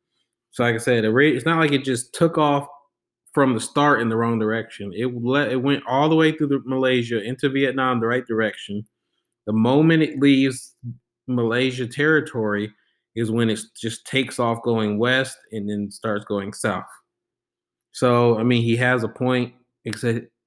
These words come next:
he doesn't really have any proof, which we'll say we'll get into later. But there's no way a pilot that was that professional just got lost, like, to go that far out of the way. Despite this gigantic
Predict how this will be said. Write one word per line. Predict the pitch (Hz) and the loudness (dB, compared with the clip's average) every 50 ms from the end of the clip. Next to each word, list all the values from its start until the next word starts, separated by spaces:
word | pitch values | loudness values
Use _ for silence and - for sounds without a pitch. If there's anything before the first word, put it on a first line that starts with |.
| _ _ | _ _
he | - 123 123 | -6 -4 0
doesn't | 120 123 117 113 113 | 2 2 2 2 0
really | 110 107 107 | 0 0 0
have | 107 101 | 0 0
any | 104 101 98 | -2 -4 -4
proof, | - - 226 247 240 233 226 233 - - | 0 2 4 6 6 4 2 0 -4 -8
which | 135 127 - | -8 -8 -6
we'll | 117 110 95 | -8 -8 -6
say | - - 107 | -6 -6 -4
we'll | 101 107 101 | -4 -4 -4
get | 104 110 107 | -4 -4 -4
into | 110 107 - 113 107 113 | -4 -4 -4 -4 0 2
later. | 127 135 143 143 147 143 147 - - _ _ _ _ _ _ _ | 2 4 4 4 4 2 0 -4 -14 _ _ _ _ _ _ _
But | 123 135 135 135 127 120 104 - - - _ _ | 0 2 4 4 2 2 0 -4 -12 -20 _ _
there's | - 131 131 131 | -2 0 0 2
no | 131 143 143 139 135 | 4 4 4 4 4
way | 131 131 135 131 123 120 117 117 120 - - _ - | 4 4 2 2 2 2 2 0 0 -2 -6 _ -6
a | 117 110 110 107 101 101 98 101 110 - _ _ _ _ _ _ _ _ - | -4 -4 -2 -2 -4 -4 -6 -8 -12 -14 _ _ _ _ _ _ _ _ -4
pilot | - 139 143 143 139 123 117 110 104 104 - _ - | 0 2 2 4 2 2 0 -4 -4 -6 -8 _ -2
that | 117 110 | -2 0
was | 113 120 110 | 0 -2 0
that | 120 120 117 117 | 0 -2 -2 -2
professional | - 110 - - 127 123 120 120 - 113 101 95 98 104 - _ _ _ _ _ _ _ _ _ _ _ | -6 -8 -4 -2 -2 -2 -2 -4 -6 -6 -6 -6 -8 -12 -14 _ _ _ _ _ _ _ _ _ _ _
just | - 123 117 120 - | 0 0 2 0 0
got | 123 113 107 98 104 | 0 0 0 0 -2
lost, | 107 110 101 90 82 - - - - - - _ _ | -2 -2 -2 -4 -8 -12 -14 -16 -18 -20 -20 _ _
like, | 113 107 101 - | -6 -6 -6 -4
to | - 113 | -6 -4
go | 101 113 110 104 101 92 95 - | -2 0 0 0 0 -2 -2 -2
that | 110 110 113 113 107 - - - _ - | -2 0 0 0 -2 -4 -8 -16 _ -4
far | 123 113 107 104 101 98 85 - - - | -2 0 0 0 0 -2 -4 -8 -6 -4
out | 110 107 104 104 | -2 -2 0 -2
of | 98 92 | -2 -2
the | 95 | -4
way. | 95 98 92 85 85 - _ _ _ _ _ _ _ _ _ _ _ _ 117 | -4 -4 -4 -6 -8 -12 _ _ _ _ _ _ _ _ _ _ _ _ -8
Despite | 107 117 117 - - - 143 147 165 170 156 127 - | -6 -6 -6 -6 -2 0 0 2 2 0 -2 -4 -2
this | - 143 143 139 - - | -2 0 0 -2 -4 -8
gigantic | - - 120 113 110 107 110 123 135 151 160 165 143 | -6 -4 -2 -2 -2 -4 -4 -2 -2 0 -2 -2 -4